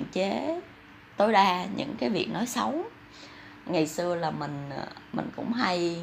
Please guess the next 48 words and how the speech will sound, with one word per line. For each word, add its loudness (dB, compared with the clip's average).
nghe 4
những -2
cái 2
lời 2
nói 0
xấu 2
và 2
mình -2
thường -6
tránh. 4
Mọi 2
người 0
túm -4
tụm 0
lại 0
nói -4
xấu 0
ai 2
đó 2
thì -2
mình -4
sẽ, -4
ờ, 0
ừm, -6
tránh 0
tránh 4
ra 2
xíu, -2
mình 2
không -4
có -2
tham -4
gia. 4
Hoặc 6
là 2
mình -4
sẽ, 0
ờ, -2
cân, 2
cân 0
bằng 6
cái 0
chuyện -2
đó. 0
Mình -4
nghĩ -4
là, 0
ờ, 0